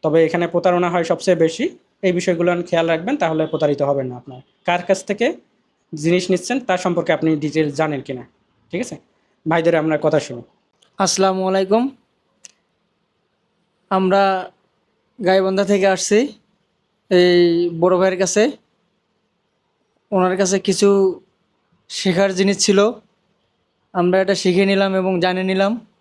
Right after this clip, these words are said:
Speaker 2: আর এর পাশাপাশি বড় ভাইয়ের সঙ্গে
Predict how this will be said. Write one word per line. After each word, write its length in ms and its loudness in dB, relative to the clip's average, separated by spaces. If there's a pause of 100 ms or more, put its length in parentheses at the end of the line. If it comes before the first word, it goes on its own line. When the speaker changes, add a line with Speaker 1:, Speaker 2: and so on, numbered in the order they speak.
(920)
Speaker 2:
আর 420 0
এর 200 0
পাশাপাশি 720 0 (840)
বড় 200 4
ভাইয়ের 160 2
সঙ্গে 440 0